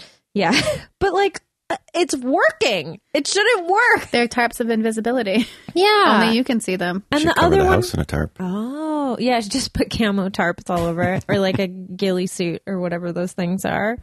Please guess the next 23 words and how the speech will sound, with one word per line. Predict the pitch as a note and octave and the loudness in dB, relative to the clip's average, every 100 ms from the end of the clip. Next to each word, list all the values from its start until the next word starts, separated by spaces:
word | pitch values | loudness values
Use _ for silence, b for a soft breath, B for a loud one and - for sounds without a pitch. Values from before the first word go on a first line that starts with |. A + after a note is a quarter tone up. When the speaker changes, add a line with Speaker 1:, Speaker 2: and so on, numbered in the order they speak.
| - | -8
Speaker 2:
Yeah. | A#3 A#3 F#3 F#3+ | -6 -6 -8 -8
Speaker 1:
With | F#3+ F#3+ E3+ | -6 -4 -2
all | F3+ | -4
th-, | F3+ - - | -4 -12 -16
that | F#3+ - - | -10 -10 -6
make | G3 F#3 | -6 -4
it | F3 | -6
look | E3+ F3 | -6 -4
like | F3 | -4
a | F3+ | -6
Chewbacca. | - F#3 E3+ F3 F3 F3 F#3 - b b b _ B3 | -6 -6 -4 -6 -6 -6 -8 -10 b b b _ 0
Anyway, | A#3 G#3+ F3 - | 2 2 2 0
I | G3+ | -2
feel | F#3+ G#3+ G#3+ | 0 0 2
like | G#3+ G#3 | 0 -2
I've | - F#3 F3 | -2 -2 -2
started | - F#3+ F#3 F3+ F3 F#3 | -4 0 2 0 -2 -4
the | F#3 | 0
year | F3+ F3+ | 2 2
off | F3 - | 2 0
right | F3+ D#3+ - | 0 0 0
by | E3+ | -2
s-, | E3 - | -2 -6